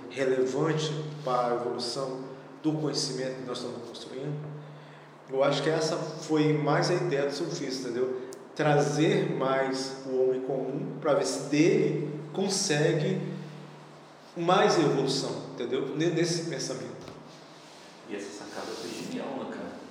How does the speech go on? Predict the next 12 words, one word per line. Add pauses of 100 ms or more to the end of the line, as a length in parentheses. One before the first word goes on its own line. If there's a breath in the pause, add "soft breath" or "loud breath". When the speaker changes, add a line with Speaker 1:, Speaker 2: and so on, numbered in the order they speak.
(140)
Speaker 1:
Uhum.
Speaker 2:
Trazer
o
foco
pro
homem,
né? (520)
Speaker 1:
Exatamente. (1000 loud breath)
Porque
senão,
se
eu,